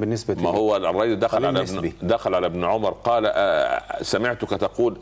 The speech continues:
Speaker 2: 'ربما دخل ال-، الفقراء الجنة قبل الأغنياء بنصف يوم،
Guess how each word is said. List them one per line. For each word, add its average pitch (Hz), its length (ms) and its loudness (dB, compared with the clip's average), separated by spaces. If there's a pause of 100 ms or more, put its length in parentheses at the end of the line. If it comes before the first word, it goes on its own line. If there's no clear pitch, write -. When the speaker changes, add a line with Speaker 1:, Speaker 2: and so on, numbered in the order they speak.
(140)
Speaker 2:
'ربما 107 400 0
دخل 107 320 0
ال-، 90 540 -2
الفقراء 87 640 -2
الجنة 107 320 -2
قبل 92 360 -2
الأغنياء 85 540 -2
بنصف 95 320 -4
يوم، 185 260 0